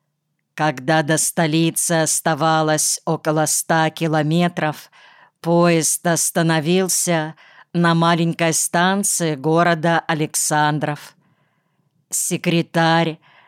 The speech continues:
Эсфирь Самойловна Лезерова, ехавшая в том же вагоне,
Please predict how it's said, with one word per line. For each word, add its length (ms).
Эсфирь 640
Самойловна 960
Лезерова, 880
ехавшая 880
в 100
том 300
же 160
вагоне, 800